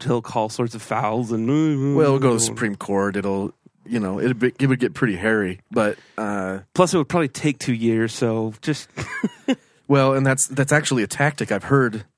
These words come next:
Speaker 2: uh, put out there before, not by hi-, any high-profile Democrats. It was just more kind of in the media that you could stall a presidency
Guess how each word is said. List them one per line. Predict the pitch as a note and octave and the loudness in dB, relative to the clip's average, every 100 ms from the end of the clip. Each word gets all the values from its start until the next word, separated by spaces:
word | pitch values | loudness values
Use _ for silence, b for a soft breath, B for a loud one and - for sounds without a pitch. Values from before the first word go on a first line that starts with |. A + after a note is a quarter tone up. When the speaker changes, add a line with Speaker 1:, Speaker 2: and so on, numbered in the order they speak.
| _ _ | _ _
Speaker 2:
uh, | A2+ G2+ F#2+ F#2+ - | -6 -4 -2 -4 -8
put | - A2+ | -4 0
out | A2+ C#3 | 0 0
there | F#2+ | -2
before, | F#2 - F#2+ E2+ - - | -4 -6 -4 -6 -10 -2
not | C3 D3 | 0 2
by | E3+ B2+ | 2 2
hi-, | A2+ - A2+ | 0 -4 -4
any | A2+ | -4
high-profile | G2 A2 - G#2+ A2+ G2+ | -2 -4 -2 -4 -2 -2
Democrats. | G2 G#2+ G#2+ A2 A2 | -2 -4 -4 -4 -4
It | - | -6
was | G#2 | -4
just | A#2+ A2+ | -4 -2
more | A#2 G#2+ | 0 0
kind | - A2 | -2 -2
of | G#2 | -2
in | G#2 | -2
the | |
media | G2+ A#2 A#2 A2+ G2+ | -2 -2 0 0 0
that | G2+ - b b b b b | -2 -4 b b b b b
you | - C3 | -2 -2
could | - B2+ G#2 | 2 0 2
stall | - - C3+ D3+ C3 | 0 2 2 2 0
a | |
presidency | - C3 B2+ A2 G2+ G#2 F#2 | 2 0 2 -2 -4 -4 -4